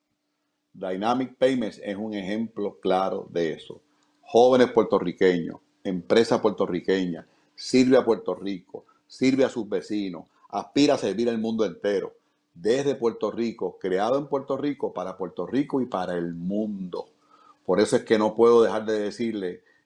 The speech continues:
que a Facebook de Jay, que al Facebook de Manuel Sidre, que a causalocal punto org, que en Spotify, que en YouTube, que en Instagram, dele like a este video, a este podcast, dele, dele, dele share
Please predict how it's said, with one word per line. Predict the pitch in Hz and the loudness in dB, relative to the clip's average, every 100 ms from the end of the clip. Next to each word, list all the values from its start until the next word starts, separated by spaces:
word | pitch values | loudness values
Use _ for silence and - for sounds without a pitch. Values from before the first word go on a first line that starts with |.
| _ | _
que | 98 | -4
a | 87 | -4
Facebook | - 113 107 - 107 110 | -2 -2 -2 -4 -6 -4
de | 104 95 | -4 -2
Jay, | 90 98 90 - _ _ _ | -2 -2 -4 -8 _ _ _
que | 98 | -4
al | 90 | -4
Facebook | - 110 110 117 | -2 -2 -2 -2
de | 117 | -2
Manuel | 107 98 101 95 | -2 -4 -6 -8
Sidre, | - 95 95 85 78 _ _ _ | -8 -4 -4 -6 -10 _ _ _
que | _ 101 | _ 2
a | 98 | 2
causalocal | 90 101 101 107 98 104 110 | 0 -2 0 2 0 0 -2
punto | 113 117 113 104 | -2 -6 0 0
org, | 90 104 95 80 _ _ | 2 2 0 -6 _ _
que | 110 | -4
en | 110 | -2
Spotify, | 104 - 107 113 104 - 80 80 | -6 -4 0 0 0 -6 -10 -6
que | 110 | -4
en | 107 95 | -4 -2
YouTube, | 117 127 123 104 98 - | 0 -2 -2 -6 -6 -2
que | 110 | -2
en | 113 | 0
Instagram, | 127 127 113 113 110 | -2 0 0 0 -4
dele | 101 123 139 147 139 | 0 2 4 4 2
like | 127 127 135 120 | 2 0 0 -6
a | 113 | -8
este | 117 131 | -8 -6
video, | 120 107 110 117 87 _ _ | -4 -2 -2 -2 -6 _ _
a | 104 | -6
este | - 113 | -4 -8
podcast, | - 113 110 95 - | -4 -6 -6 -16 -8
dele, | 107 123 135 - | -2 -2 -2 -6
dele, | 107 127 135 - _ _ | -4 -2 -4 -8 _ _
dele | _ 120 135 | _ -2 -2
share | 131 - 131 135 92 - | -4 -4 0 0 0 -6